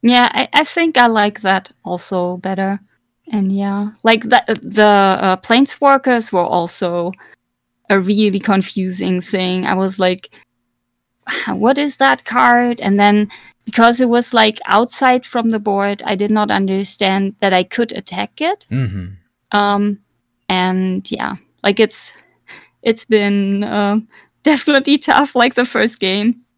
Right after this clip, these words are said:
Speaker 2: Mm-hmm.
Speaker 1: I, I just, I think I auto died to a Planeswalker because I did not know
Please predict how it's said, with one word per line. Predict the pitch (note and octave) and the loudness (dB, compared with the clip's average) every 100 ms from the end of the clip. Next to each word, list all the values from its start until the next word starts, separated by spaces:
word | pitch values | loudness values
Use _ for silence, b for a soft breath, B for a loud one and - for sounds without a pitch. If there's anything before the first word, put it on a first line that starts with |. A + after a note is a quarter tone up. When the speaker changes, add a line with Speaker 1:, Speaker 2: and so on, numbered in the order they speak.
| - | -6
Speaker 2:
Mm-hmm. | A2 F#2+ F2 | -6 -6 -2
Speaker 1:
I, | G3 G3+ G3+ G#3 | 2 2 2 0
I | |
just, | G3+ G3 - - | -2 -4 -8 -6
I | A3+ | -4
think | A3+ A3+ A#3+ A3+ | -2 -2 0 2
I | G#3+ G3 G3 - - - | 4 4 0 -4 -10 0
auto | F#3 G3+ G#3+ A3 A3+ | 4 4 4 2 0
died | A3 A3 F#3 E3 F3+ F#3+ | -4 -2 4 6 4 2
to | - A3 G3+ G#3 | -4 -6 -4 -4
a | G3 | -6
Planeswalker | - F#3 F#3+ G3+ - F3 F3+ F#3 | -8 -6 -4 -6 -4 -4 -2 -4
because | F#3+ - G3 F#3 | -6 -4 -2 0
I | - F#3 | 0 0
did | G3+ G3+ | 0 0
not | F#3 | -2
know | G3+ F3+ G3 | -2 -2 -2